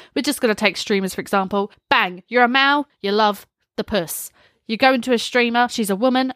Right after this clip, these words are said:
and you fucking infatuated. She's beautiful, she's gorgeous. I'm gonna send her bits, I'm gonna send her subs, I'm gonna gift subs, I'm gonna be here all the time. I am infatuated with this woman.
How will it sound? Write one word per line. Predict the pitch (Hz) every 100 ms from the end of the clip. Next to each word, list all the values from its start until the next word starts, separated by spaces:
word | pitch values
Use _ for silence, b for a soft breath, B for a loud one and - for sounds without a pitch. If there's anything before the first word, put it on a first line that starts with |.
| -
and | -
you | 175
fucking | - 233 214
infatuated. | 214 202 - 175 165 143 160
She's | 185 180
beautiful, | 196 233 240 202 233
she's | 220 190
gorgeous. | - 214 196 185 165 151 - - b b b -
I'm | 226
gonna | 214 180
send | 190 175
her | 175
bits, | - 262 - - -
I'm | 190
gonna | 170
send | - 175 165
her | 151 - _
subs, | - 233 208 208 -
I'm | 214
gonna | 190 160
gift | 202 -
subs, | - 185 180 - B
I'm | -
gonna | 214 185
be | 202
here | 190 185
all |
the | 175
time. | - 214 175 - B -
I | 220
am | 202
infatuated | 160 - - - - 180 156 - -
with | -
this | 151
woman. | 175 151 160